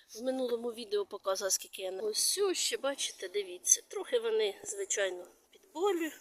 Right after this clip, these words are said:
ну, хворіють. Але я вам скажу, що я вже багато з них і зібрала, і стараюсь не дуже ж їх і бризкати. Ну, я ж не можу їх зараз, наприклад, ридомілом обробити, або ще якоюсь тяжкою артилерією, да?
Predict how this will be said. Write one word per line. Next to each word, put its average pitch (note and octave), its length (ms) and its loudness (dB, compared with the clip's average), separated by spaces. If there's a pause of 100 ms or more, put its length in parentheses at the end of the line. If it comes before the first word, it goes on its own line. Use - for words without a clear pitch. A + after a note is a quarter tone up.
(120)
ну, B3+ 160 0 (200)
хворіють. C4 600 -2 (720)
Але F4+ 180 4
я D4+ 100 10
вам B3+ 80 6
скажу, - 280 8
що - 120 12
я A#4 120 10
вже - 220 8
багато - 340 6
з - 80 2
них G#3+ 200 2
і G#3+ 40 -2
зібрала, C4+ 580 4
і A3 280 -2
стараюсь A3 640 2 (520)
не A3 120 4
дуже A3 320 0
ж G#3 160 2
їх G#3+ 160 -6
і G3 40 -8
бризкати. A3+ 500 0
Ну, G#3 140 0 (420)
я G4+ 160 -2
ж F#4+ 80 -6
не - 80 2
можу B3+ 260 -2
їх G4 180 -2
зараз, G3+ 300 0
наприклад, G3+ 440 -4
ридомілом G#3 560 0
обробити, G3 460 -4 (540)
або G#4 200 4
ще D4 200 10
якоюсь - 500 -2
тяжкою G#3 520 2
артилерією, F#3+ 680 0
да? B3 160 -2